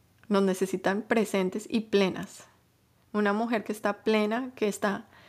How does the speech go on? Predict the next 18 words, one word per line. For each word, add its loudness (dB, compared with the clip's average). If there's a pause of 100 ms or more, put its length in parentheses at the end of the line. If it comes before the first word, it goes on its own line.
(880)
feliz 4
y, 0 (720)
no 0
digamos 0
feliz, 2
porque -2
la 2
felicidad 4
es, 0 (160)
<laughs> -6
fluctúa 0 (160)
y 0
no 4
todos 4
los 2
días 6
son 0
felices. -4